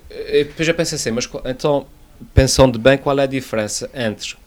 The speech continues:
uma pessoa que tem boa voz e explora as suas cordas vocais, eh,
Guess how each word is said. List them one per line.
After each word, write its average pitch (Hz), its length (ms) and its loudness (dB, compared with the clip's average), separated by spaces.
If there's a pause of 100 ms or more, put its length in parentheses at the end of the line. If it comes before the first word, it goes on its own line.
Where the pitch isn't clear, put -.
(240)
uma 123 160 -2
pessoa 127 480 -2
que 113 80 -16
tem 117 180 -2
boa 120 360 -4
voz 101 560 -8 (420)
e 117 160 -6
explora 120 600 0
as 107 80 -6
suas 113 200 -6
cordas 117 420 -4
vocais, 101 720 -6 (1000)
eh, 113 500 4